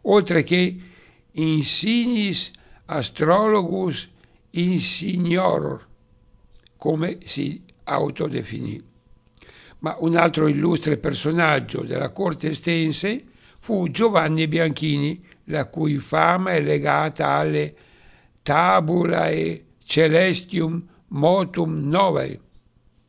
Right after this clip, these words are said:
del millequattrocentocinquantasette circa, splendido co-, codice miniato oggi conservato presso la biblioteca Ariostea. E presso lo studio di Ferrara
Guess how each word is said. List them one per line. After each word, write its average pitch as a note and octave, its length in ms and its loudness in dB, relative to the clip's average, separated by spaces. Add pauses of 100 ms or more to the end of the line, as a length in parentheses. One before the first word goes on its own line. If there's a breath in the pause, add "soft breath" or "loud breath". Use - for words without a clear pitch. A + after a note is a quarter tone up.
(160)
del E3 300 -2
millequattrocentocinquantasette C#3+ 2250 -4
circa, C3+ 560 -6 (520 soft breath)
splendido D3+ 1080 0
co-, D3 260 2 (160)
codice D3 480 -2
miniato E3 600 0
oggi C3+ 340 0
conservato C#3 720 -2
presso C3+ 540 -4 (360 loud breath)
la D#3+ 120 -2
biblioteca D3 800 -2 (300 soft breath)
Ariostea. C3+ 920 -4 (1000 loud breath)
E F3+ 180 -2
presso G3+ 540 0
lo D#3 220 2
studio G#3 420 -2
di D#3+ 160 0
Ferrara C#3 800 -4